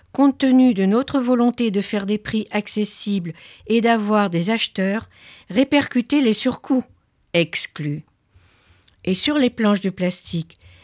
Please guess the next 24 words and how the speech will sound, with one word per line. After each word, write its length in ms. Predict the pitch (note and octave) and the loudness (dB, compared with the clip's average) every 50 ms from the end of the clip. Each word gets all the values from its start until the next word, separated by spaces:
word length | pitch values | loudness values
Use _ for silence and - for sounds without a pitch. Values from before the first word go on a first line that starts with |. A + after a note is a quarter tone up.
| - _ | -20 _
c'est 260 | - - - C4+ C4+ | -12 -2 -2 -2 0
pour 140 | - C4 C4 | 0 -2 0
limiter 520 | B3 C4 C4 B3+ B3 A3+ - - C#4+ C#4 | 2 4 6 6 4 4 2 0 0 2
le 160 | A#3+ A3+ G#3+ G3+ | 2 2 0 0
désherbage. 880 | E3 G#3+ A3+ A3 G#3+ G3+ F#3+ G3+ G3+ B3+ B3+ A3+ F3+ D#3+ D3 C#3+ C#3 - _ _ _ _ _ _ _ _ _ _ _ _ | 0 0 0 2 2 0 -2 -2 -2 0 0 2 0 -2 -4 -6 -10 -12 _ _ _ _ _ _ _ _ _ _ _ _
Pensez 480 | - G3+ G#3 A3 - - - A3+ G#3+ G#3 - | -2 0 0 0 0 0 -2 0 0 0 -2
en 120 | F#3+ F#3+ | -4 -6
pagaille 540 | F#3 - G#3 G#3 G#3 G#3+ A3+ A3+ A3 G3+ - - | -4 -2 -2 -2 0 0 0 0 0 -2 -2 -2
à 80 | F#3 F#3+ | -2 -2
nos 160 | F#3+ F#3+ F#3+ | 0 0 0
chers 400 | F#3 - - G#3+ G3+ F#3+ F#3 F#3 - - - - - - | -2 -2 -2 -2 0 -2 -2 -4 -8 -18 -20 -20 -14 -2
amas 420 | - G3+ G#3+ G#3 G3+ G3+ G3+ G#3 - _ _ _ _ | 0 2 2 4 2 2 0 0 -4 _ _ _ _
piens 320 | - - - B3 A#3+ A3+ G3+ - - - - - - - _ - - | -8 -2 0 2 2 2 0 -4 -8 -18 -20 -20 -20 -20 _ -12 -4
qui 160 | G3+ G3+ F3 | -4 -2 0
découvraient 580 | G3 A3 G#3+ - - G#3+ G3 F3+ F3+ F#3 F3+ | 0 0 -2 0 -2 -2 -2 -2 0 -2 -2
toujours 480 | F3+ - - A#3 A#3 A3+ G#3+ A3 A3+ G3+ | -2 -2 -4 -4 -4 -2 0 0 0 0
étonnés 580 | G#3 G#3 G3+ - F#3 F#3 F#3+ G3+ A3+ B3+ C#4 C#4 - - - - - | 0 -2 -2 -2 0 0 2 2 2 2 0 -2 -6 -20 -20 -18 -8
des 160 | D3+ F3+ G3 | -2 -2 -2
poireaux 480 | G3 - - G#3+ A3 G#3+ G3 G#3 G#3+ G#3 | -2 -2 0 2 2 2 2 0 0 -2
cachés, 680 | G#3 - - G3+ F#3+ - - - - F#3 G3+ B3 C#4+ _ _ _ - - - _ _ - | -2 -2 -2 0 0 2 0 -2 -2 -2 -4 -4 -8 _ _ _ -20 -20 -20 _ _ -2
en 220 | - A#3 A#3+ A3 | 0 2 2 2
rang, 340 | F#3 F3+ F#3 F#3 G3+ C4 C#4+ - - - - _ | 0 0 0 2 0 0 -2 -6 -20 -20 -20 _
si, 500 | - - - - - G#3 G#3+ A#3+ A#3 - _ _ _ - - - - _ _ _ _ _ - | -12 -10 -8 -4 0 0 0 0 0 -4 _ _ _ -20 -20 -20 -20 _ _ _ _ _ 0
ouf, 420 | B3+ D#4 C4+ - - - - - | 2 2 2 2 -2 -10 -12 -16